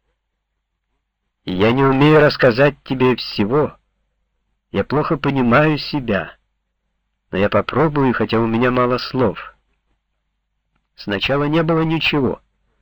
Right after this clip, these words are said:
только мелькали свет и тень. Свет и темнота. Потом в мелькание начали вплетаться звуки. Я не понимал их значения, потому что меня не было.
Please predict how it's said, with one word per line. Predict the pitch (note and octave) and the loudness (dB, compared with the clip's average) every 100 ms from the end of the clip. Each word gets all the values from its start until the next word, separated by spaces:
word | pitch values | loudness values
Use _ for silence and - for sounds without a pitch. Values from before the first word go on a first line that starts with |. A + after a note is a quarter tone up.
| _ _ | _ _
только | G#2 G2 A2+ | -2 0 2
мелькали | A#2 A2+ B2 C3 C3+ | 2 2 2 2 2
свет | - - A2+ C3+ | -4 -6 -4 -2
и | B2+ | -4
тень. | - F2 - _ _ _ _ _ _ _ _ _ _ _ _ _ _ _ _ _ _ _ _ | -4 -8 -8 _ _ _ _ _ _ _ _ _ _ _ _ _ _ _ _ _ _ _ _
Свет | - - G#2 B2 C#3+ - - | -20 -12 -2 0 0 -4 -10
и | D3 | -10
темнота. | - C#3+ C#3+ C#3 G#2+ F#2 _ _ _ _ _ _ _ _ _ _ | -2 -2 0 2 0 -2 _ _ _ _ _ _ _ _ _ _
Потом | - F#2+ B2+ | -2 0 0
в | B2+ | -2
мелькание | B2+ B2 - B2+ C3 | -2 -2 0 0 2
начали | B2 B2 - C3 | 0 0 0 -2
вплетаться | B2+ - - A#2 A2+ - B2 A2 | -4 -4 -2 0 0 -2 -4 -2
звуки. | G#2+ G#2 A2 - - _ _ _ _ _ _ _ _ - | -2 -2 -2 -4 -12 _ _ _ _ _ _ _ _ -6
Я | G#2+ | -2
не | A2+ | -2
понимал | A2 B2 B2+ C#3 D3 C#3 | 2 2 2 2 2 2
их | B2 | 0
значения, | - - A2 A#2+ C#3+ D3+ D#3+ | -4 -4 -2 2 2 2 0
потому | D#3 C3+ B2+ C3+ | -2 0 0 2
что | - C3 B2 | 0 0 0
меня | A#2 A2 A#2 B2 C3 | 0 2 2 2 2
не | C3+ D3+ | 2 2
было. | C3 F#2+ - | 2 0 -8